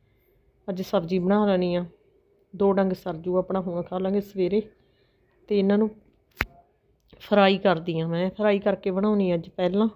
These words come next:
ਮਸਾਲਾ ਤਿਆਰ ਕਰਕੇ ਨਹੀਂ, ਫਰਾਈ ਕਰਕੇ ਪਹਿਲਾਂ ਇਹਨਾਂ ਨੂੰ ਭੁੰਨ ਲੈਣੀ ਆ। ਆਲੂ ਪਾਉਂਗੀ ਬਾਅਦ ਚ।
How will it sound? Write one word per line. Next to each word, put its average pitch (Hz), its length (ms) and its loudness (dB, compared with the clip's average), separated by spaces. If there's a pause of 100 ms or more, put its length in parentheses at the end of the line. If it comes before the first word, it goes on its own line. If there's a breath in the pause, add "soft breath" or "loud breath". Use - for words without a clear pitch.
(880)
ਮਸਾਲਾ 190 400 2
ਤਿਆਰ 196 200 4
ਕਰਕੇ 190 360 -4
ਨਹੀਂ, 208 140 -2
ਫਰਾਈ 185 320 0
ਕਰਕੇ 185 400 -8
ਪਹਿਲਾਂ 185 240 0
ਇਹਨਾਂ 202 160 2
ਨੂੰ 202 100 0
ਭੁੰਨ 202 360 2
ਲੈਣੀ 202 300 2
ਆ। 233 80 2 (1160)
ਆਲੂ 196 240 6
ਪਾਉਂਗੀ 180 360 0
ਬਾਅਦ 156 340 0
ਚ। 190 120 -6